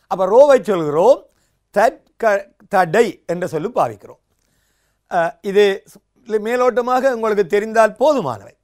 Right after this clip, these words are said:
பயப்பட தேவையில்லை. இங்கே பாருங்கள் அடுத்த விடயம், அடுத்த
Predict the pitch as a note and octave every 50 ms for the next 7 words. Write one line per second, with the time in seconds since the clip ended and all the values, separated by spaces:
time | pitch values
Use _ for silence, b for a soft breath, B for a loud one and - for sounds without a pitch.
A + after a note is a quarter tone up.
0 | - G#3 G#3+ G#3+ G3+ G3+ G#3 F3+ A#3+ B3 G#3 D3+ A#2+ G#2+ - _ _ _ _ _
1 | _ _ _ _ _ _ _ _ - A#3 B3+ C4+ B3 G3+ A3 G#3+ G#3+ G#3+ G#3 F#3
2 | D#3 D#3 F3+ - - - _ _ _ - F3 G#3+ C4 B3 G#3+ B3+ A3+ F#3 D#3+ C3+
3 | C3 C3 B2+ - _ _ _ _ _ _ _ _ _ _ _ _ _ _ _ _
4 | _ _ - F3+ A3 D4+ D#4+ D#4